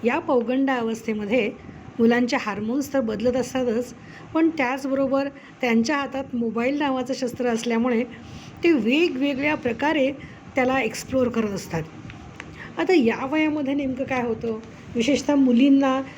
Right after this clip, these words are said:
आपल्या स्किनची, आपल्या केसांची खूप जास्त काळजी वाटायला लागते. हार्मोनल चेंजेसमुळे चेहऱ्यावरती फोडं येतात, त्यांना ते अजिबात, अ, आवडत नाही आणि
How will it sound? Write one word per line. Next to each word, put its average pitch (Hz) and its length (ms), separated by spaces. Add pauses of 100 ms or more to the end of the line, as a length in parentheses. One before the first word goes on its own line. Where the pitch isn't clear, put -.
(200)
आपल्या 233 280
स्किनची, 233 720 (320)
आपल्या 233 260
केसांची 233 680 (280)
खूप 285 160
जास्त 240 380
काळजी 208 260
वाटायला 190 320
लागते. 175 380 (420)
हार्मोनल 247 460
चेंजेसमुळे 233 680 (360)
चेहऱ्यावरती 226 600
फोडं 226 260
येतात, 208 420 (460)
त्यांना 254 220
ते 302 100
अजिबात, 285 680
अ, 262 320 (120)
आवडत 233 300
नाही 233 220
आणि 233 320